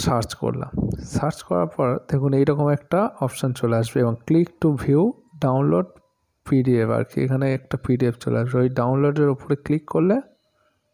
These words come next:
ওপরে ডাউনলোড হয়ে যাবে, ডাউনলোড করে দিলাম, ওপরে ডাউনলোড হতে থাকবে। দেখো এই যে ডাউনলোড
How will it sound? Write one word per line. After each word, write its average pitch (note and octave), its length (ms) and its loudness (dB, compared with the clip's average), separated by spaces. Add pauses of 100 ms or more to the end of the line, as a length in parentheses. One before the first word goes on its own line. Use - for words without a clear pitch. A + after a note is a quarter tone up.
(1800)
ওপরে C#3 280 2 (120)
ডাউনলোড A#2 440 2
হয়ে A2 160 2
যাবে, A#2 260 0
ডাউনলোড B2 440 -2
করে C3 220 0
দিলাম, D3+ 200 -2 (1500)
ওপরে D3 340 2
ডাউনলোড A#2+ 420 2
হতে A2+ 200 2
থাকবে। A#2 180 2 (100)
দেখো C3+ 180 0 (400)
এই B2+ 60 2 (100)
যে - 100 -2 (400)
ডাউনলোড B2 400 0